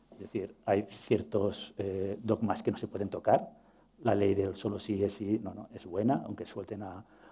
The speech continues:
a, o beneficia a novecientos agresores sexuales, no se puede tocar. Si, si lo criticas, eres un machista redomado, como dijo Pablo, Pablo Iglesias. Eh, se carga la igualdad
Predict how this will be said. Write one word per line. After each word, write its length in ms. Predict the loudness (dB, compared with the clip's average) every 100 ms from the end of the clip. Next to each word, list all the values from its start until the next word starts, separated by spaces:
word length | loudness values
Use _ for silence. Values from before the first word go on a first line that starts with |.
| _
a, 540 | -4 -2 -2 -4 -6 -4
o 100 | 0
beneficia 400 | 0 0 -2 -2
a 60 | -2
novecientos 560 | -2 -4 -6 -4 -6 -6
agresores 300 | -6 -8 -8
sexuales, 600 | -10 -4 -2 -2 -6 -16 _ _ _
no 140 | -14 -12
se 140 | -14
puede 220 | -14 -14
tocar. 460 | -10 -4 6 8 8
Si, 280 | 0 -10 -8
si 100 | -6
lo 60 | -6
criticas, 420 | -8 -6 -4 -2
eres 240 | -2 -4 -10 -20 -20 -14 0
un 120 | 2
machista 360 | 4 0 -4 -4
redomado, 500 | -4 -4 -4 -4 -8
como 240 | -10 -8
dijo 500 | -10 -10 -14 -14 -18 -20 -20 _ -2
Pablo, 460 | 0 2 -2 -4 -4
Pablo 260 | -4 -4
Iglesias. 540 | -4 -4 2 4 4 0 -20 -20 -20 _ -6
Eh, 220 | -2 -2
se 120 | -4 -2
carga 240 | 2 2
la 120 | 0
igualdad 460 | -2 -4 0 0